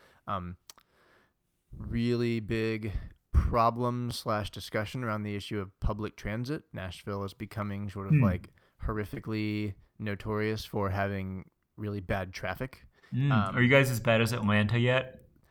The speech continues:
Speaker 1: Well, I don't know about that. I, uh, I, I think that Atlanta is sort of the cautionary tale that people
Speaker 2: Right.
Speaker 1: try to avoid, and not
Speaker 2: Yeah.
Speaker 1: to, not to, not to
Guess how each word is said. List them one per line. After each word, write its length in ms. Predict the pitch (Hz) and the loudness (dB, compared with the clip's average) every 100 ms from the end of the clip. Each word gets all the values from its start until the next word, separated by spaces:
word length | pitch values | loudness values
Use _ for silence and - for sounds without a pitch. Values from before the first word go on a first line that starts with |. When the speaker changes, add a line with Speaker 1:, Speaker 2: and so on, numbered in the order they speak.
| _ - | _ 2
Speaker 1:
Well, 320 | 143 151 143 | 6 8 8
I 100 | 147 | 6
don't 160 | 147 | 4
know 100 | 135 | 2
about 300 | 131 123 113 | 2 2 2
that. 220 | 120 113 110 | 0 0 0
I, 60 | 110 - 107 | -8 -10 -8
uh, 320 | 104 98 85 - | -6 -6 -8 -8
I, 140 | 110 - | -10 -8
I 60 | 107 | -8
think 320 | 135 127 - | -4 -6 -4
that 180 | 117 95 | -6 -4
Atlanta 380 | 113 117 120 | -4 -2 -2
is 120 | 110 98 | -4 -4
sort 140 | 110 | -8
of 60 | 101 | -8
the 60 | 104 | -6
cautionary 680 | - 110 - 120 104 101 | 0 0 0 -4 -2 -4
tale 500 | 95 107 101 107 107 | -4 -4 -2 -2 -4
that 140 | 104 - _ | -6 -10 _
people 140 | 117 107 | 2 4
Speaker 2:
Right. 180 | 101 98 | 4 2
Speaker 1:
try 140 | 98 | -2
to 80 | 98 | -4
avoid, 340 | 95 98 101 98 | -4 -4 -4 -4
and 140 | 92 - _ _ | -8 -14 _ _
not 100 | 110 | 0
Speaker 2:
Yeah. 160 | 104 87 | 2 2
Speaker 1:
to, 40 | 98 | 0
not 140 | 107 | -4
to, 140 | 104 95 | -6 -6
not 160 | 117 107 | -6 -4
to 140 | 98 | -8